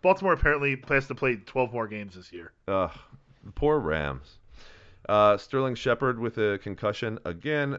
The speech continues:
Speaker 2: uh, him and Brandon Cooks went and saw the same specialist in Pittsburgh, which I thought was kind of interesting. Um,
Speaker 1: Is it like the O G concussion guy
Speaker 2: it
Speaker 1: that they go see?
Speaker 2: Maybe. I, I didn't, like, find out, uh, specific information about it. But I know that, that Shepard, uh, might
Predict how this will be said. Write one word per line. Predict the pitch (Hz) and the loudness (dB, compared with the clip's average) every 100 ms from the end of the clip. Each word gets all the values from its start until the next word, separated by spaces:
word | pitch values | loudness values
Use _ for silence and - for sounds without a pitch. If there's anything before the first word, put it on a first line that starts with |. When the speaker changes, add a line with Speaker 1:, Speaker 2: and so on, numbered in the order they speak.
| - | -2
Speaker 2:
uh, | 101 92 | 0 0
him | 98 131 127 | -2 -4 -4
and | - 107 117 | -2 0 0
Brandon | 104 101 92 | -2 -2 -2
Cooks | 82 120 - | -4 -6 -6
went | 104 | -10
and | - | -8
saw | - 104 | -2 -2
the | 87 | -2
same | 101 87 | -4 -4
specialist | - 110 - 85 - | -4 -4 -2 -6 -6
in | 80 | -8
Pittsburgh, | - - - 87 85 - - - _ | -8 -6 -4 -4 -4 -12 -20 -20 _
which | - 92 | -10 -4
I | 82 | -4
thought | 87 85 | -2 -2
was | 85 | -4
kind | - 90 | -8 -6
of | 82 | -4
interesting. | 90 - 90 110 123 - _ _ - | -6 -8 -8 -6 -6 -10 _ _ -6
Um, | - 98 95 92 90 | 0 4 4 4 0
Speaker 1:
Is | 120 | -4
it | 156 | -2
like | 160 | -4
the | 175 139 131 | -4 -6 -4
O | 120 127 | -2 -2
G | 120 120 123 | -2 -6 -6
concussion | 131 117 110 - 143 | -10 -8 -6 -6 -8
guy | 151 156 | -8 -8
Speaker 2:
it | 160 | -4
Speaker 1:
that | 151 | -2
they | 147 | -2
go | 165 165 | -6 -8
see? | - 190 147 | -10 -12 -4
Speaker 2:
Maybe. | 104 139 175 120 - | -2 0 0 -4 -2
I, | 101 95 | -4 0
I | 110 | -2
didn't, | 147 127 98 | 0 -4 -4
like, | 95 - | -4 -2
find | 104 107 | -2 2
out, | 98 | 2
uh, | 101 - 71 87 | 0 -6 -14 -16
specific | - 98 - 110 120 | -14 -10 -8 -8 -8
information | 117 120 120 - | -8 -6 -6 -6
about | 123 127 131 | -4 0 0
it. | 135 - - - - - - | -2 -10 -20 -20 -20 -8 4
But | 170 120 - | 8 8 6
I | 113 | 2
know | 113 135 | 4 4
that, | 131 110 - | 4 2 0
that | 104 - | -6 -6
Shepard, | - 143 139 120 104 90 | 0 0 2 4 2 0
uh, | 95 95 | -2 0
might | 85 98 104 | 0 0 0